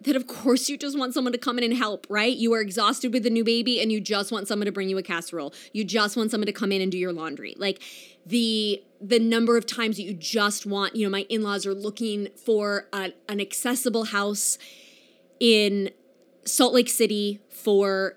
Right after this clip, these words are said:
them and my sister-in-law and my brother-in-law to move in he-, to, where he can be in his power wheelchair, where they can all be in the same house. And it's like, you just want somebody to drop the perfect house from the skies. And you just want somebody else to be like, "I have the answer for you."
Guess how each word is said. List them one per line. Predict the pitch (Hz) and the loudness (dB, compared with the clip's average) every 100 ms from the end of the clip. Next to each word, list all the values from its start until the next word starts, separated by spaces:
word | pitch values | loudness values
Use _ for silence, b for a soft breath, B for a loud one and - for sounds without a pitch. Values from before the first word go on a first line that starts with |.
| - | -10
them | 185 214 208 214 208 | -4 0 2 0 -2
and | 196 190 190 180 - | -2 -2 -2 -6 -4
my | 180 180 175 - | -2 -2 -4 -2
sister-in-law | 247 240 226 208 202 - | 0 2 2 2 2 0
and | 170 | -2
my | 170 | -2
brother-in-law | 233 226 220 202 | 0 2 0 0
to | 190 | -2
move | 170 214 | 0 4
in | 226 | 4
he-, | 233 - | 2 -4
to, | - 208 202 | -2 2 4
where | 185 175 | 2 0
he | 185 | -4
can | 220 220 | 0 2
be | |
in | 208 | 2
his | 202 | 0
power | 202 175 | -2 -2
wheelchair, | 170 208 202 208 196 | 0 0 -2 -4 -4
where | 180 | -6
they | - | -10
can | - - | -12 -2
all | 220 | 0
be | 226 | 2
in | 214 | 0
the | |
same | 202 202 214 | 0 -2 0
house. | 196 196 | -2 -2
And | 196 | -4
it's | 196 | -4
like, | 190 - B B B | -6 -8 B B B
you | 233 226 | 4 4
just | 185 170 254 277 262 | 2 -4 -2 0 0
want | 247 214 | 0 0
somebody | 277 233 220 | 2 2 0
to | 202 | -2
drop | 214 208 - | 0 0 -2
the | |
perfect | 202 214 202 208 | -2 0 -2 0
house | 196 202 - - | 0 0 -4 -8
from | - 190 185 196 | -2 0 0 -2
the | 175 196 | -4 -4
skies. | - 190 175 196 247 277 - B B B B B - | -2 0 0 0 0 0 -4 B B B B B 0
And | 233 226 220 214 214 208 - | 2 4 2 2 0 -2 -2
you | 233 202 | -2 0
just | - 226 220 | 2 2 4
want | 262 - | 2 2
somebody | - 233 220 220 | 0 2 2 2
else | 202 208 | 0 -2
to | 208 | 0
be | |
like, | 202 - | -2 0
"I | 196 | 0
have | 208 196 | 0 0
the | 180 | -2
answer | 180 180 | -2 -6
for | 175 156 | -6 -8
you." | 95 - | -8 -12